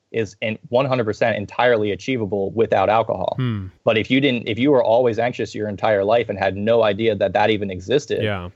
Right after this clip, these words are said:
Speaker 1: then having your, having your first drink will put you in this state where you're like, "Oh,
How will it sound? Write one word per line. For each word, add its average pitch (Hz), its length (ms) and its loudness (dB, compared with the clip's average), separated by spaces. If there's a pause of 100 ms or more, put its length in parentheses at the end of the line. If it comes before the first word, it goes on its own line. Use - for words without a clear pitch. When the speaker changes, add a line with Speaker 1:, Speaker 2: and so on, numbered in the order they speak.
(160)
Speaker 1:
then 110 440 0
having 127 400 -2
your, 110 120 -8
having 123 260 -2
your 110 120 -2
first 107 280 -4
drink 139 260 -4
will 110 60 -6
put 110 220 -2
you 110 100 -4
in 104 60 -4
this 101 140 -4
state 104 220 0
where 104 100 2
you're 104 80 4
like, 98 260 2
"Oh, 107 380 2